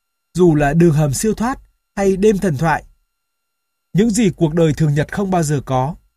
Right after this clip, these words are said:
Bên ngoài mặt hồ lăn tăn sóng, trong không gian quán cà phê, những lời ấm u trên cũng như ca từ Trịnh Công Sơn dính với nhạc như xương với da,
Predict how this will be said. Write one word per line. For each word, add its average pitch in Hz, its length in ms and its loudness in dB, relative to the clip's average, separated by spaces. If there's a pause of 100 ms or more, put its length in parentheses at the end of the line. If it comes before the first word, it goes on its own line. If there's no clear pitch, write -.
(600)
Bên 185 260 2
ngoài 156 220 0
mặt 143 160 -4
hồ 151 180 2
lăn 190 220 0
tăn 202 160 -4
sóng, 170 320 -4 (680)
trong 175 120 0
không 190 200 -4
gian 180 220 0
quán 170 220 -2
cà 185 160 -2
phê, 202 300 -4 (380)
những 196 140 -2
lời 214 160 4
ấm - 200 -2
u 208 160 0
trên 190 380 0
cũng 196 140 -2
như 226 80 0
ca 214 200 0
từ 165 240 0
Trịnh 147 220 -6
Công 185 180 -4
Sơn 202 220 0
dính 170 260 -2
với 220 160 0
nhạc 208 300 -2
như 180 120 -2
xương 202 320 0
với 185 120 4
da, 196 340 -2